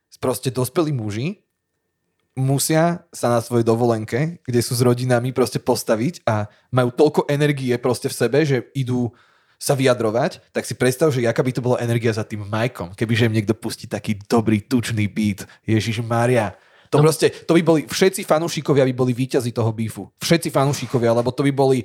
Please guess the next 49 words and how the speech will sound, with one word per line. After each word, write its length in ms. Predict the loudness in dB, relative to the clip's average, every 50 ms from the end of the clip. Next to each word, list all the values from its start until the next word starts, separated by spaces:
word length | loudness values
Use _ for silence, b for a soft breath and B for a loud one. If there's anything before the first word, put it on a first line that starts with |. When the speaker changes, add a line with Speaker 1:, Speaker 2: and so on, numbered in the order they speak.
| B B B B
Speaker 1:
také 400 | _ 2 2 2 4 0 0 0
lyrické 480 | 0 -2 -2 -2 -2 -4 -4 -2 0 0
exercises, 800 | 0 -2 0 -4 -2 -2 -2 -2 -2 -4 -8 -10 -12 -14 -14 _
že 320 | -8 -6 -4 -4 -4 -6
ja 160 | -6 -6 -6
by 80 | -6 -8
som 160 | -12 -14 -12
bol 100 | -12 -12
z 160 | -12 -10 -10
toho 140 | -8 -8 -8
úplne 240 | -8 -4 -4 -4 -4
hotový. 320 | -4 -6 -6 -8 -10 -10
To 80 | -10 -10
si, 180 | -10 -10 -12 -12
to 140 | _ -10
si 160 | -10 -8 -4 -4
neviem 180 | -2 -2 -2
ani 140 | -4 -4 -2
predstaviť. 500 | -2 -2 -2 -2 -2 -4 -4 -4 -6 -14 b b b b b
Kebyže 320 | -8 -4 -2 0 -2 -2
D 100 | 2 2 2
M 160 | 2 4 0
S-ka 240 | -2 -2 0 0 0
a 80 | 0 0
Kontrafakt 640 | -2 -4 -2 0 0 0 2 2 0 0 0 -4 -18 b b b b
si 160 | b -6 -2
dajú, 240 | 2 2 4 4 4 2 2
že 120 | 0 0 0 -2 B B B B
športovo, 880 | -6 -6 2 2 2 2 2 2 0 0 2 2 2 0 0 -4 _ _ _ _ _ _ _
športovo 640 | -12 -4 0 4 4 4 2 4 2 2 2 2
hudobný 480 | 2 2 2 2 2 2 2 0 -4 -2
beef, 320 | -2 -4 -4 -4 -6 -8 _ _
tak 160 | -8 -8 -4
to 80 | -4 -2
by 80 | -2
bolo, 320 | 0 0 2 2 2 2 2
že 320 | 0 -2 -2 -4 -6 -12 _ _
Ježiš 400 | -6 -4 -4 -4 -4 -6 -8 -6
Maria. 320 | -6 -6 -6 -6 -8 -10 -14 _ _
To 80 | -4 -2
by 80 | -2 -2
sme 160 | -4 -4 -4
boli, 240 | -4 -2 -2 -2 -2
že 160 | -4 -6 -6
celá 320 | -2 0 2 4 4 2
scéna 400 | 0 0 0 0 2 2 0 0
by 80 | 0 0
bola 240 | 2 2 2 2 0
víťaz 480 | -2 -8 -10 -10 -12 -12 -16 -20 _